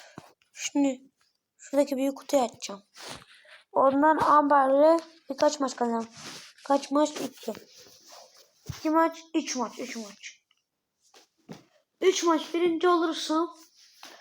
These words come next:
yeter. Ben Amber oynayamıyorum zaten. Yener miyim?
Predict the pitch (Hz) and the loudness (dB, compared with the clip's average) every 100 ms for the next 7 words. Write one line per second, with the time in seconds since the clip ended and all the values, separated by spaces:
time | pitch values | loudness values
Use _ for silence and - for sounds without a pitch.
0 | _ - 294 294 269 - - - - - | _ -8 -6 -6 -8 -8 -14 -20 -20 -20
1 | - - - - - - - - - 311 | -20 -20 -20 -8 -6 -6 -10 -10 0 2
2 | 320 339 320 330 302 294 302 311 240 220 | 2 4 4 4 4 2 2 0 -2 -6
3 | 220 214 202 240 269 - - _ _ _ | -6 -8 -10 -14 -14 -16 -20 _ _ _
4 | _ - 285 254 220 233 240 233 | _ -4 -2 -2 -4 -8 -8 -10